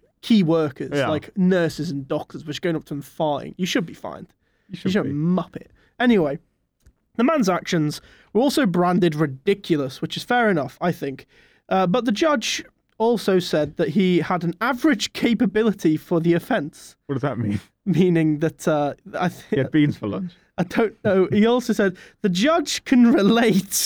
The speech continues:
Speaker 1: to the offender. <laughs>
Speaker 2: Um,
Speaker 1: Oh my
Speaker 2: why?
Speaker 1: God. The bizarre incident was discussed by Paul Eberstaller
Speaker 2: Okay.
Speaker 1: of the University of, uh, of Vienna at a juricum.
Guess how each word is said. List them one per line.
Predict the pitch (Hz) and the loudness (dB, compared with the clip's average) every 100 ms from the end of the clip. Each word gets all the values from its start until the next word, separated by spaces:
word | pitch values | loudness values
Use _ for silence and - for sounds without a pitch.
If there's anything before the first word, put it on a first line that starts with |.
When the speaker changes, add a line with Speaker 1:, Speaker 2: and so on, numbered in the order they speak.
| - | 0
Speaker 1:
to | 359 | 2
the | 180 175 | 4 4
offender. | 175 175 185 160 165 160 165 170 | 4 2 0 0 2 2 0 -2
<laughs> | - - _ - - - - _ _ - 277 320 - | -10 -20 _ -16 -16 -20 -20 _ _ -10 -6 -6 -6
Speaker 2:
Um, | 156 135 131 - 262 247 196 - | -4 -4 -6 -8 -8 -4 -4 -2
Speaker 1:
Oh | 208 208 | 0 2
my | 190 160 | 2 2
Speaker 2:
why? | 131 | 2
Speaker 1:
God. | 120 - 117 - - | 2 2 0 -6 -2
The | 208 | 0
bizarre | 190 202 240 269 285 247 | 2 2 2 2 2 2
incident | 233 247 233 196 156 151 - - _ _ _ _ - | 2 4 2 2 2 0 -4 -16 _ _ _ _ -2
was | 202 208 190 | 2 4 2
discussed | 185 185 - 226 - - | 0 -4 -2 -2 -2 -2
by | 185 180 | -2 0
Paul | - 220 220 226 - _ _ _ _ _ _ | 0 2 2 0 -6 _ _ _ _ _ _
Eberstaller | 285 311 247 214 - 180 165 156 254 _ _ _ - | 4 4 2 -2 -2 0 0 0 -2 _ _ _ -12
Speaker 2:
Okay. | - | -2
Speaker 1:
of | 196 190 175 | 2 2 2
the | |
University | 190 175 233 226 202 208 208 - 202 190 190 _ _ _ _ _ | 2 6 6 4 4 2 -2 -2 0 0 -2 _ _ _ _ _
of, | 185 185 175 180 | -2 0 2 2
uh, | 180 175 - - | 2 0 -4 -6
of | 180 | -2
Vienna | 156 175 160 170 208 - _ _ - | 2 4 4 0 -4 -12 _ _ -6
at | 208 - | -4 0
a | 196 | 0
juricum. | 175 247 269 247 - 165 202 | 0 0 0 0 -2 0 -2